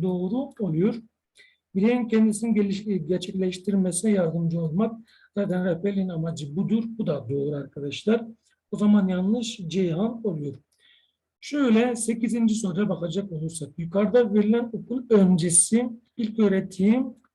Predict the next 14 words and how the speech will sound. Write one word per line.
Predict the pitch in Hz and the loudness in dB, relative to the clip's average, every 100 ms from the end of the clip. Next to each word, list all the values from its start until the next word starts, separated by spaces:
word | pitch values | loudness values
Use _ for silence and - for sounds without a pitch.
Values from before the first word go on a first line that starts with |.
| _ _ _ _ - | _ _ _ _ -2
ve | 240 | 4
orta | 226 226 233 | 4 4 2
öğretim | 240 226 247 254 262 _ _ | 2 0 -4 -4 -6 _ _
kademelerine | 185 165 196 196 190 190 208 233 196 | -4 2 4 4 4 2 2 2 2
yönelik | 185 185 247 - - - - _ _ _ _ - _ _ _ | 2 0 -2 -4 -12 -14 -20 _ _ _ _ -20 _ _ _
rehberlik | 202 196 202 220 254 | 0 2 2 0 2
çalışmaları, | - 196 175 - 185 185 196 254 214 | 0 0 0 -2 -2 0 0 0 0
rehberliğin | 196 - 202 220 202 | 0 0 0 2 2
hangi | 202 226 196 165 | 2 0 0 -2
problem | 175 175 214 233 | -4 0 0 0
alanıyla | 208 196 220 233 | 0 0 0 0
ilgili | 202 156 220 | -2 -2 0
olduğu | 202 185 254 | 0 0 -4
söylenebilir. | - 165 156 151 135 120 | -4 -6 -4 -6 -8 -14